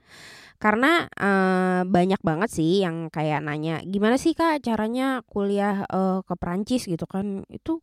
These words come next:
kuliah di Perancis rasanya apa sih?" gitu kan. "Eh, ada nggak sih beasiswa ke sana?" Nih udah pertanyaan paling hot banget nih beasiswa. Terus kayak,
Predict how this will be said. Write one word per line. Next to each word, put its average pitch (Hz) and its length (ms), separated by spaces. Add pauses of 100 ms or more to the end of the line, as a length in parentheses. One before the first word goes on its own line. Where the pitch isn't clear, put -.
kuliah 226 240
di 220 80
Perancis - 400
rasanya 247 400
apa 254 80
sih?" 277 320
gitu - 160
kan. 202 240 (640)
"Eh, 185 400
ada 254 320
nggak 302 160
sih 320 160
beasiswa 254 480
ke 262 80
sana?" 277 240
Nih 269 240
udah 175 240
pertanyaan 165 480
paling 160 320
hot - 240
banget 165 240
nih 175 160
beasiswa. 156 480 (560)
Terus - 480
kayak, 185 240